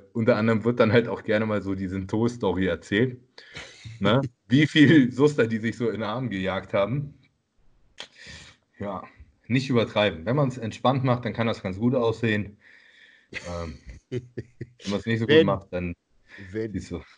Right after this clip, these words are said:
Speaker 1: Wir wollen einen Formcheck von Max. Bitte nicht. Ich habe jetzt aber die letzten zwei Wochen Formcheck natürlich aufgenommen und gefilmt.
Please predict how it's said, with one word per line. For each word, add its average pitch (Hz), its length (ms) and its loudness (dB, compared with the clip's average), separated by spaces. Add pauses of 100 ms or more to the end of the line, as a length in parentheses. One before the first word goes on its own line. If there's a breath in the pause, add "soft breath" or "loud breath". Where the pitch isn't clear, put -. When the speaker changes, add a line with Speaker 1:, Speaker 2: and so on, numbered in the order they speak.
(160)
Speaker 1:
Wir 127 180 4
wollen 131 220 6
einen 117 160 0
Formcheck 127 480 0
von 110 120 -2
Max. - 400 -4 (540 soft breath)
Bitte 110 220 -2
nicht. 98 320 -6 (280 loud breath)
Ich - 120 0
habe 143 140 4
jetzt 143 140 0
aber 123 140 2
die 117 80 -2
letzten 123 300 0
zwei 113 200 -2
Wochen 113 220 -2
Formcheck 117 420 -2
natürlich 95 500 -6
aufgenommen 120 580 0
und 98 160 -6
gefilmt. 123 600 2